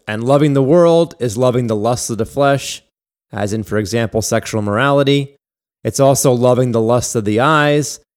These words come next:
as in, I don't know, worshiping clothes and hair and makeup and tan skin and muscular or voluptuous bodies, whatever examples you want to fill in there.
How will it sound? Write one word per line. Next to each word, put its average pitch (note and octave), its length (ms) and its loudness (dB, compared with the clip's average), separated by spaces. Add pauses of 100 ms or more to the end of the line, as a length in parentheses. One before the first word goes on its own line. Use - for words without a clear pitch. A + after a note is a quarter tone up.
(120)
as G#2 220 -2
in, A2+ 140 -2
I A2 180 -4
don't A2+ 100 0
know, G#2 140 0
worshiping A2 500 -2
clothes D3+ 580 2
and G#2+ 100 -6
hair D3+ 360 0
and A2 140 -2
makeup C#3+ 540 0
and F#2 120 -6
tan C#3+ 300 -2
skin C#3 400 -4
and G2+ 340 -8
muscular C3 600 0
or A#2 40 2
voluptuous A#2 540 0
bodies, A#2 400 0
whatever B2+ 420 0 (300)
examples B2 480 0
you A#2+ 80 0
want A#2 140 -2
to A2 40 -6
fill D3 220 0
in D3 80 -2
there. D3+ 300 -2